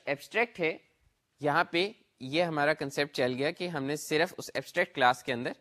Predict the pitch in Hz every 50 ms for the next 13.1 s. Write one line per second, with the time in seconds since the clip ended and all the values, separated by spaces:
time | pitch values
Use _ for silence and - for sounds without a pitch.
0 | _ _ _ - - - - 160 180 185 160 151 131 127 120 131 156 180 - -
1 | _ _ _ _ _ - 147 165 - - - - - - - 202 220 294 - _
2 | _ _ 151 147 180 190 - - 170 143 131 131 135 147 143 - 156 135 127 117
3 | - 165 - - - _ _ _ _ _ _ _ _ _ _ _ _ _ _ 135
4 | 143 139 - - - 156 156 175 196 175 - - 151 143 135 143 131 107 104 107
5 | 104 - - - 87 85 87 - - - - _ _ _ _ _ _ _ _ _
6 | _ _ _ _ 110 127 156 170 220 262 254 247 269 247 233 220 220 202 160 165
7 | 160 170 - - - 170 151 139 123 131 247 - - _ _ _ _ _ _ _
8 | _ _ _ _ _ - 180 190 190 196 208 - - 170 165 147 151 196 202 -
9 | - - 165 143 143 147 151 - - 180 165 156 151 120 110 107 98 101 101 92
10 | 87 87 - - - _ _ _ _ _ _ - 180 185 - 233 226 - - 196
11 | 202 262 247 - 247 240 - 214 208 220 196 170 147 170 170 - 247 254 - -
12 | 156 - - 151 139 151 160 190 196 185 - 135 131 127 - - 190 175 147 139
13 | -